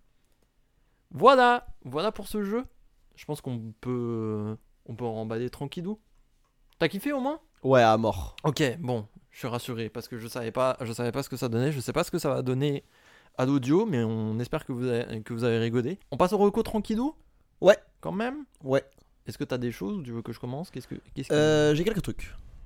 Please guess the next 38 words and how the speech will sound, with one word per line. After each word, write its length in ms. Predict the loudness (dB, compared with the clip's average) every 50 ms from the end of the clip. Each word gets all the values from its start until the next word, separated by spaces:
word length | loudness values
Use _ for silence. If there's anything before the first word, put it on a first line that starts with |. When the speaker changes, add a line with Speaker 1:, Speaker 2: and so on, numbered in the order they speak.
| -20 -20 -20 -20 -20 -20 -20 -20 -20 _ _ _ -2 2
Speaker 2:
Euh, 720 | 4 6 6 6 6 6 6 6 6 4 4 4 4 4
j'ai 120 | 2 2 0
quelques 180 | -2 -2 -4 -4
trucs 380 | 0 0 2 2 0 0 2
musicaux, 480 | 2 2 4 2 0 2 0 0 0 -2 _ _ -18
surtout. 480 | -12 -10 -10 -8 -6 -6 -6 -6 -6 _ _ _ _ _ _ _ _ _ _ _ _ -2
Et, 60 | 0 0
Speaker 1:
Vas-y. 180 | 0 0 2 4
Speaker 2:
ou 60 | 4
alors, 360 | 4 4 2 0 0 -4 -12 -14 -16 -20 -20 -20 _ _ _ _ _ _ -4
médias 360 | 0 2 2 2 4 4 4 4
liés 160 | 4 4 2
à 20 |
la 80 | 2 2
musique. 320 | -2 -6 -12 _ -20 -20 -20 _ _ _ _ _ _ _ -6
Speaker 1:
Vas-y. 240 | -4 -2 -2 -4 -6 -6 _ _ 4
Speaker 2:
Euh, 800 | 6 8 8 8 8 8 8 8 6 6 6 6 4 4 2 2 -2 -4 -14 -20 -20 -20 -20 -20 -20 -20 _ -8 -4
j'ai 240 | -2 0 2 2 2
découvert, 460 | 2 2 0 2 2 4 4 6 6
enfin 240 | 4 2 2 2 2
pas 100 | 2 2
j'ai 100 | 2 2
découvert, 360 | 0 -2 0 2 2 4 4
mais 180 | 4 2 0 0
je 120 | 0 0
me 40 | -2
suis 160 | -2 -2 -2
vraiment 300 | 0 0 2 2 2 0
investi 300 | 0 0 -2 -4 -4 -4
dans 100 | -2 -2
le 60 | -2 0
travail 600 | -2 0 0 0 2 2 2 2 4 2 0 0
de 140 | 0 0 0
deux 180 | 2 2 2
chaînes 280 | 2 4 2 2 4 4
YouTube 380 | 2 0 0 0 -2 -2 -2 -2
spécialisées 500 | -4 -4 -4 -2 -2 -4 -2 0 0 2
rap. 240 | 2 2 2 0